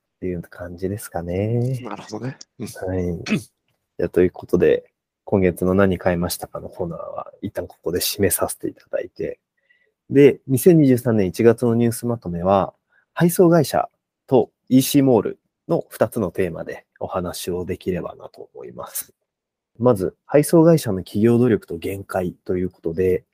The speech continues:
Speaker 1: えー、宅配便個数の増加にエコ配が動くというテーマでして、えー、年々イーシー事業者による宅配便の個数が増加しているのは、まあ、実感としても、実数値としても出ているかなと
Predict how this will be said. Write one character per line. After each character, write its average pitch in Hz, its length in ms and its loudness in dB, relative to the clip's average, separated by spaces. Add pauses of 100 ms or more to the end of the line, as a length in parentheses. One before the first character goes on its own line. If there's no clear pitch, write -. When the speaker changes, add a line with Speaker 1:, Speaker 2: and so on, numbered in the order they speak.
(320)
Speaker 1:
え 82 140 -6
ー、 - 40 -18
宅 - 220 -12
配 160 160 6
便 170 180 4
個 160 120 -8
数 160 180 4
の 101 100 2
増 92 220 -2
加 90 120 -10
に 90 140 -6
エ 87 60 -6
コ - 140 -8
配 117 240 4
が 104 220 2
動 104 220 0
く - 340 -12 (500)
と - 80 -4
い 87 40 -2
う 123 40 -6
テ 185 140 -4
ー - 40 -10
マ 170 100 -8
で - 80 -18
し - 140 -18
て、 180 340 -4 (720)
え 110 120 2
ー、 - 20 4
年 147 160 6
々 180 140 6
イ 147 100 6
ー - 20 4
シ 165 160 2
ー - 20 4
事 151 140 2
業 156 140 6
者 104 160 -6
に 87 80 -6
よ 82 80 -8
る - 80 -18
宅 - 220 -18
配 104 140 0
便 107 140 -4
の 107 60 -4
個 - 160 -10
数 104 240 2
が 85 120 -4
増 101 200 2
加 92 100 -4
し - 100 -10
て 101 100 -2
い 92 60 0
る 90 80 -2
の 82 80 -8
は、 - 160 -16 (340)
ま 127 80 4
あ、 - 20 4
実 101 180 -2
感 113 160 2
と 117 80 -2
し - 100 -6
て 120 80 2
も、 90 240 -6 (180)
実 101 240 -2
数 117 100 6
値 - 140 -10
と 110 60 -14
し - 60 -10
て - 80 -10
も 85 100 -10
出 92 100 -2
て 82 100 -6
い 82 80 -8
る 82 80 -14
か - 140 -20
な 82 180 -18
と - 260 -16